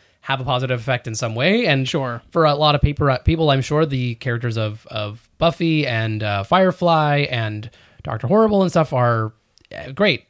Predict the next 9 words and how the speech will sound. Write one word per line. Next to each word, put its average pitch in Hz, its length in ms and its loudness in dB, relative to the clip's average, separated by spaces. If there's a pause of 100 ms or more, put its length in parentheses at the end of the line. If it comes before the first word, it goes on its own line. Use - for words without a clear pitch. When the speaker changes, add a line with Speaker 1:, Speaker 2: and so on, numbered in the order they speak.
(120)
Speaker 1:
That's, 131 380 -8
that's 147 180 -4
great. 143 380 -2
Good, 139 260 -4
good 165 240 2
can 156 180 2
come 139 280 2
from, 123 500 0 (560)
from 117 420 -4